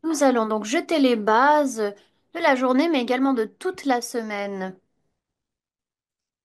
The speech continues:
Nous allons donc parler du contexte des gestions des forêts. Tout d'abord,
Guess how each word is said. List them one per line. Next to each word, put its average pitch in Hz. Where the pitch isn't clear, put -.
Nous 214
allons 190
donc 190
parler 202
du 294
contexte 254
des 240
gestions 226
des 214
forêts. 196
Tout 320
d'abord, 254